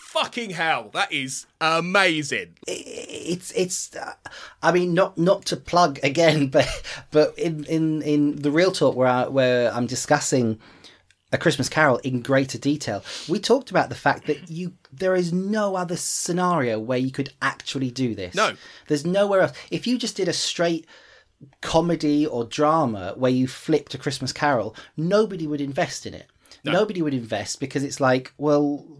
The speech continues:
Speaker 2: why do I want to see this nice guy becoming an arsehole?"
Speaker 1: Yeah.
Speaker 2: But because Blackadder is so well established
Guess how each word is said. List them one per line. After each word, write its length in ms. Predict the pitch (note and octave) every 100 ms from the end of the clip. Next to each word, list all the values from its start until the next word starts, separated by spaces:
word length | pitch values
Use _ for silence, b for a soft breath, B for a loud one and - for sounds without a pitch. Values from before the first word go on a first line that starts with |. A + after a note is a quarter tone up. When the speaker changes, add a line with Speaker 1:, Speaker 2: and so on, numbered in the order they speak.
| C3
Speaker 2:
why 380 | - D3 D3+ D#3+
do 120 | D3+
I 80 | D3
want 200 | C#3 C#3
to 60 | C#3
see 180 | - C3
this 180 | C3 B2+
nice 300 | B2 B2+ C3
guy 200 | B2 A#2
becoming 360 | A#2+ B2+ A#2
an 60 | A#2
arsehole?" 520 | C3 D3 - F#2 - B B B
Speaker 1:
Yeah. 160 | A2+ G#2 _
Speaker 2:
But 120 | - F3
because 280 | - G#3
Blackadder 640 | F3+ - F3 F3 F3 E3 C3+
is 140 | B2+
so 340 | - - G3 G3
well 220 | E3+ D3
established 640 | - - D#3 C#3+ - -